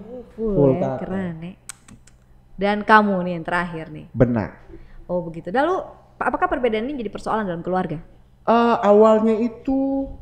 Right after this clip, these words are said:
Speaker 2: eh, sebenarnya kalau dari mama dan bapak sama
Speaker 1: Sama
Speaker 2: sih.
Speaker 1: ya?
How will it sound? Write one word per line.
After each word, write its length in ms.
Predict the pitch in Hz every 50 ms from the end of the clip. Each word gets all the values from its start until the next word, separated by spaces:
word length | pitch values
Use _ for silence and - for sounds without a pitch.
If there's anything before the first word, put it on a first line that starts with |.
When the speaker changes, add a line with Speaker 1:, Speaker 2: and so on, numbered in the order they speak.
| - - - - - - _ _ _ _ _ _ - - - - - - - - - - - - - - - -
Speaker 2:
eh, 580 | - 139 139 143 143 143 147 143 147 147 147 147 147 143 - - - - - - - -
sebenarnya 520 | - - 143 139 147 151 160 165 190 214
kalau 160 | 214 196 156
dari 200 | 131 127 123 127
mama 300 | 127 151 175 185 160 135
dan 120 | 117 113 120
bapak 240 | 135 151 - -
sama 220 | - - 165 156 120
Speaker 1:
Sama 180 | - 254 262
Speaker 2:
sih. 160 | 214 165 190
Speaker 1:
ya? 40 | 233